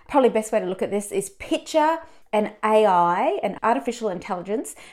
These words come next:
that crafts an entire space adventure from a single sentence you give it. It's like having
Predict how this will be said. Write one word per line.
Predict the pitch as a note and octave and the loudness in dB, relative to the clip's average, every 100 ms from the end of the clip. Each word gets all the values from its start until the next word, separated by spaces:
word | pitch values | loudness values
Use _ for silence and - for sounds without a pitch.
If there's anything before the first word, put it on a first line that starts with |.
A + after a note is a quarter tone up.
| - | 0
that | G3+ - | 0 0
crafts | - - A3 G#3+ A#3+ D#4 A4+ - - - | -8 -8 -2 2 4 4 0 -6 -12 -2
an | A3 G#3 | -2 0
entire | G3 F#3+ - A3 A3 A#3+ C4 | -4 -8 -6 -2 0 2 -2
space | C4 - - - G#3 A3+ G#3+ - - - _ | -6 -12 -8 -2 0 -2 -4 -10 -12 -20 _
adventure | - F3 F#3 F3+ - G3+ C4 E4 - _ | -6 -4 -4 -6 -6 -6 -6 -6 -14 _
from | - G3 | -2 0
a | G3 | -2
single | G3 - G#3 G#3 G#3 | -4 -6 -4 -2 -4
sentence | - F#3 E3+ - F3+ - | -4 -8 -8 -10 -12 -8
you | F#3 | -8
give | - C4+ | -4 -4
it. | E3+ - _ _ | -4 -8 _ _
It's | - B3 - C4+ | -4 -2 -2 0
like | B3+ B3 | 0 0
having | - A#3+ G3+ G3 G3 | -6 -8 -6 -6 -8